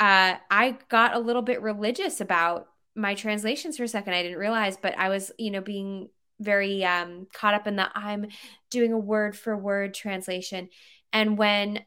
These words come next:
I asked Wenny and, um, my friend Karina about switching up translations,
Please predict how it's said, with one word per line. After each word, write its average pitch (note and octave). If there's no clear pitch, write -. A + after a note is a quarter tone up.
I G3+
asked G#3
Wenny A3
and, G#3+
um, F#3
my G3+
friend G3
Karina G3
about F3+
switching G#3
up F#3+
translations, F#3+